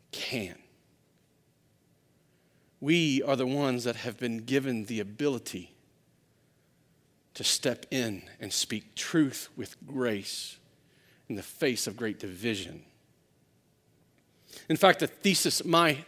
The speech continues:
thesis statement for today, and I just guarantee you that it's not gonna be nearly as poetic, not nearly as rhythmic as my brother,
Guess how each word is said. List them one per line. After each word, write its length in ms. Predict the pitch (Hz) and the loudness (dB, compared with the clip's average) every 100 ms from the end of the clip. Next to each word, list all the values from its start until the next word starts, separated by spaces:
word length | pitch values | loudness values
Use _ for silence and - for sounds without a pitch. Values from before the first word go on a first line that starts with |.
| - | -2
thesis 340 | 165 - 156 | 0 0 -2
statement 480 | - 160 170 147 - - - - | 2 2 4 0 -4 -14 -20 -16
for 260 | - 165 | 2 2
today, 560 | 156 143 147 156 127 113 - - - - _ _ _ - | 2 2 4 6 4 0 -8 -20 -20 -20 _ _ _ -8
and 100 | 139 | 0
I 120 | 139 | 2
just 180 | 131 123 | 2 0
guarantee 360 | 143 131 - 147 | 2 0 0 0
you 120 | 127 | 0
that 80 | 120 | -2
it's 160 | 110 | -2
not 140 | 139 131 | -2 -2
gonna 100 | 123 | -2
be 80 | |
nearly 280 | 123 135 139 | 0 0 0
as 100 | 131 | -2
poetic, 420 | - 127 123 123 | -2 0 0 0
not 180 | 117 120 | -2 -6
nearly 460 | 123 127 135 139 120 | -2 0 2 2 0
as 300 | 113 104 - - _ - | -2 -6 -10 -16 _ -18
rhythmic 760 | 117 131 123 120 113 - - - _ - - _ _ | -4 -2 -2 -4 -4 -8 -14 -16 _ -20 -20 _ _
as 380 | 123 113 - - - | -6 -4 -4 -6 -10
my 220 | 127 117 | -6 -4
brother, 440 | 107 131 127 95 | -2 0 0 -2